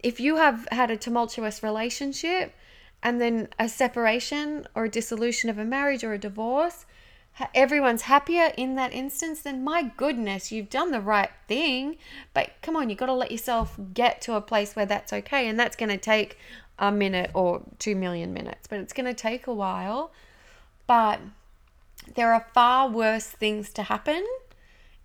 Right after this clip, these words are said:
in life than for a child to have two homes and to be loved by two, two parents. It just might look different. And families can look so different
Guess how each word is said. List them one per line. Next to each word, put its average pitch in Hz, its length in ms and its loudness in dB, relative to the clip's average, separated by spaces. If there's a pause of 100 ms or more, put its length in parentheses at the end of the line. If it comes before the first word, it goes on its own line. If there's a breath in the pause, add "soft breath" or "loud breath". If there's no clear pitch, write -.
(140)
in 233 260 0
life 262 600 -4 (340 soft breath)
than 220 220 -2
for 208 560 -2 (100)
a 220 80 -2
child 214 460 2
to 220 60 -6
have 202 220 0
two 214 200 -4
homes 190 580 -8 (1500)
and 208 120 -2
to 233 100 -4
be 214 100 -2
loved 208 340 4
by 208 460 0 (880)
two, 240 300 -4 (140)
two 233 160 -6
parents. 226 640 -2
It 208 160 -4
just 214 200 -6
might 208 300 -2 (260)
look - 460 -6 (320)
different. 277 400 -2 (680 soft breath)
And 240 140 -4
families 277 440 0
can 285 200 -2
look 311 140 -4
so 294 220 2
different 202 500 -8